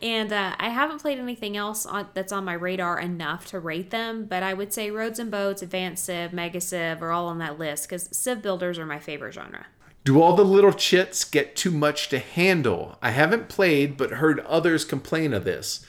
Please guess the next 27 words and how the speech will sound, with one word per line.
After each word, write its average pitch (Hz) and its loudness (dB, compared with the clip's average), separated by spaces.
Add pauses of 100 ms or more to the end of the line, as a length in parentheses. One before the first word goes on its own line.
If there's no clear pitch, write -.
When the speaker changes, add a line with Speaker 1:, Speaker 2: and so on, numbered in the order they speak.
(340)
Speaker 2:
If 139 2
you're 139 8
okay 147 4
with 165 2
all 131 6
the 117 2
little 113 4
chits, 98 -2
does 120 -2
the 120 6
feeling 190 2
of 170 2
the 147 -2
game 139 2
itself 123 0
help 131 0
to 127 0
overcompensate, 110 0
or 120 6
is 107 4
it, 113 0 (280)
or 123 2
is 113 -2
it 110 -4
really 131 6
a 113 4
non-issue? 110 0